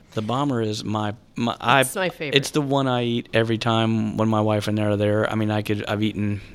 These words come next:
Speaker 1: you know, all the other rolls, and, eh, after a while, you get kinda tired of 'em.
Speaker 2: It's, it's one you would kind of term as, like, from a re-, another sushi restaurant, like a Volcano kind of roll,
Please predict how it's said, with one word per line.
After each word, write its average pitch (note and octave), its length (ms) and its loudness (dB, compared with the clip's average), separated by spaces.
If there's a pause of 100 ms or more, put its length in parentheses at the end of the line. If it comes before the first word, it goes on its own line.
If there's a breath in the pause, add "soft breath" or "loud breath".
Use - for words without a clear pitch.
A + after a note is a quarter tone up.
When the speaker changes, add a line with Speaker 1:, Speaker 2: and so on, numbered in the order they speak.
Speaker 1:
you A2 120 -2
know, F#2+ 220 -2 (100)
all A#2 160 6
the A#2 100 6
other G#2+ 120 2
rolls, G#2+ 380 4
and, G#2+ 360 -2 (120)
eh, F3 60 0
after C3 420 0
a A2 40 2
while, G2+ 240 0
you G#2 220 -2 (160)
get B2 160 -6
kinda A#2+ 180 -4
tired F2 300 -8
of F2 80 -6
'em. F2+ 100 -6 (180)
Speaker 2:
It's, - 220 -2
it's D4+ 160 0
one E4+ 180 2
you A#3 100 2
would G3 140 -2
kind G3+ 340 -2
of G#3 260 -8
term G#3 240 -4
as, F3 120 0
like, D#3 260 -6 (260)
from F3 160 -2
a D3+ 100 0
re-, D3+ 260 -2
another D#3+ 360 2
sushi E3 360 -2
restaurant, D#3+ 300 -2
like C#3+ 120 -6
a C#3 40 -10
Volcano C3 540 -6
kind C#3 260 -10
of B2+ 80 -8 (540)
roll, G2 240 -12